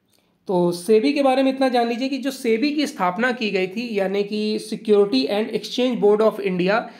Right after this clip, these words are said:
जो हर्षद मेहता स्कैम हुआ था नाइनटीन नाइंटी टू में, अ, उसके बाद इसकी स्थापना की गई थी ताकि शेयर मार्केट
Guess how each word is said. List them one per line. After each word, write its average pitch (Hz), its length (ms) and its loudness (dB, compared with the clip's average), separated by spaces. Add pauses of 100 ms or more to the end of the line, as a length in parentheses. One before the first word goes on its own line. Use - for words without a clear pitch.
(160)
जो 254 60 2
हर्षद 220 380 2
मेहता 226 480 2
स्कैम 226 360 0
हुआ 208 260 4
था 214 180 0
नाइनटीन 185 540 -2
नाइंटी 180 360 -2
टू 190 200 -6
में, 233 240 -2
अ, - 680 -2
उसके 269 340 2
बाद 170 360 0 (220)
इसकी 233 300 0
स्थापना 214 360 0
की 220 160 0
गई 226 160 2
थी 247 180 -4
ताकि 214 280 -4
शेयर 247 340 0
मार्केट 185 520 -2